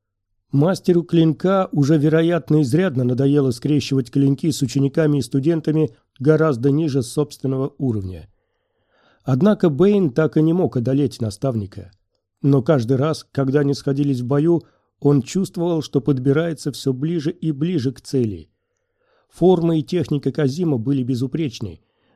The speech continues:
но Бэйн прекрасно знал, что незначительная ошибка была именно той удобной возможностью, что ему требовалось.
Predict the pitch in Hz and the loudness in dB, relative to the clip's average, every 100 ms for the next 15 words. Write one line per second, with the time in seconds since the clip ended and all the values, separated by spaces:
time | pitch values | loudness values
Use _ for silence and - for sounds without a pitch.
0 | _ 131 147 135 190 185 165 156 151 175 | _ 2 2 4 4 4 2 -2 -2 -4
1 | 175 - 151 135 180 143 - 127 127 127 | -4 -2 -2 -2 -4 -4 -6 -4 -2 -2
2 | 139 127 160 143 143 135 - 190 - 156 | -2 -2 -4 -2 -2 -2 -2 -6 -4 -2
3 | 151 120 147 151 - 170 160 147 143 139 | -2 0 0 0 -4 -4 -2 0 0 -2
4 | - 165 127 123 151 127 127 127 127 175 | -2 -2 -2 -2 -2 0 -2 -4 -6 -6
5 | 160 151 - 147 139 - 127 127 127 120 | -4 -6 -6 -8 -10 -6 -4 -2 -4 -4
6 | 117 92 92 80 - | -6 -8 -12 -16 -20